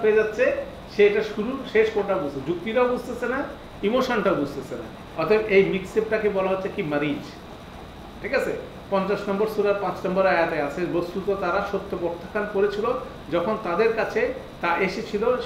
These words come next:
সেজন্য তারা কি সং-, সংশয়াকুল অবস্থায় রয়েছে।" সেখানে দেখেন আমরিন মারিজ।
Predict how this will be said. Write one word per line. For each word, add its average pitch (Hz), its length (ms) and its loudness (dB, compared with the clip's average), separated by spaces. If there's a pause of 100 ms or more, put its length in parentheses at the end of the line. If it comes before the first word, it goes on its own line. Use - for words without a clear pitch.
সেজন্য 190 500 0
তারা 190 420 0 (340)
কি 160 100 -2 (120)
সং-, 180 200 -4 (380)
সংশয়াকুল 214 800 0 (280)
অবস্থায় 180 540 -2 (340)
রয়েছে।" 151 380 2
সেখানে 170 340 -6
দেখেন 170 260 -6 (120)
আমরিন 170 420 0
মারিজ। 143 360 -2